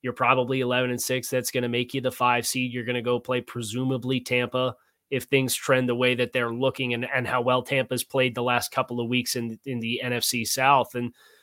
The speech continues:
uh, it's a rematch of the playoff game last year. A-, and obviously a little bit different dynamics for Tampa Bay. They backed in at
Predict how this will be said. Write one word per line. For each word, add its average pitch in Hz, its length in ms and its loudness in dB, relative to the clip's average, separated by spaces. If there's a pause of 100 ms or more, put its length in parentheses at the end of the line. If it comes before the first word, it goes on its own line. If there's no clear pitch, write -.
(160)
uh, 131 40 0
it's 131 100 2
a 143 60 2
rematch 151 400 6
of 156 80 0
the 147 60 -2
playoff 151 360 4
game 160 200 4
last 151 360 4
year. 92 220 -10 (160)
A-, 123 40 -8
and 120 360 -2
obviously 131 560 2
a 127 220 -12
little 139 160 0
bit 139 120 2
different 131 280 -2
dynamics 127 500 2
for 135 140 -6
Tampa 123 280 -4
Bay. 120 260 0
They 123 240 0 (120)
backed 120 280 0
in 127 140 -2
at 117 100 -6